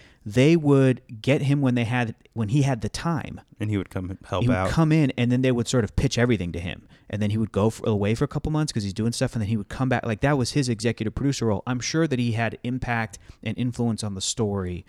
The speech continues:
Speaker 2: Yeah.
Speaker 1: or, you know, whatever it was that he, he came up with, uh, on top of doing the voice of the comandante, uh, the sort of head guard.
Speaker 2: This is maybe his best performance
Speaker 1: It's really
Speaker 2: in
Speaker 1: good.
Speaker 2: regards to him being in something.
Speaker 1: It's really, really good. Although I loved him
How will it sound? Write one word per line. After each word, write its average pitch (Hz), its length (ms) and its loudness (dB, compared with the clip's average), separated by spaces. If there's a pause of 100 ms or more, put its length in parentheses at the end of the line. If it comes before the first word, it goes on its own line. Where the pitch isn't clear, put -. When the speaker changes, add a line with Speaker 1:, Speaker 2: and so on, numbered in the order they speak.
Speaker 2:
Yeah. 92 300 -4
Speaker 1:
or, 110 540 4
you 110 180 -2
know, 95 220 0
whatever 110 360 -2
it 80 60 -2
was 107 160 -2
that 101 80 -6
he, 101 300 -4 (260)
he 120 160 -2
came 113 240 -6
up 247 160 -2
with, 90 280 -2
uh, 120 180 -2
on 117 120 -2
top 127 220 -2
of 110 100 -2
doing 117 200 2
the 104 80 0
voice 113 380 0
of 101 100 -6
the 98 100 -6
comandante, 104 800 -4 (640)
uh, 98 240 0
the 95 100 -4
sort 110 200 0
of 92 60 -6
head 110 260 -6
guard. 104 340 0
Speaker 2:
This 104 220 -4
is 101 160 -6
maybe 95 300 -4
his 90 180 -4
best 92 300 -6
performance 87 920 -6 (120)
Speaker 1:
It's - 140 -12
really 101 220 0
Speaker 2:
in 85 40 -4
Speaker 1:
good. 95 140 -2
Speaker 2:
regards 85 420 -6
to - 140 -12
him 85 260 -8
being 87 300 -4
in 80 240 -10
something. - 320 -12
Speaker 1:
It's 92 180 -8
really, 98 220 -2
really 92 180 -4
good. 95 180 -6
Although 127 240 0
I 127 120 -4
loved 123 380 -2
him 156 200 -2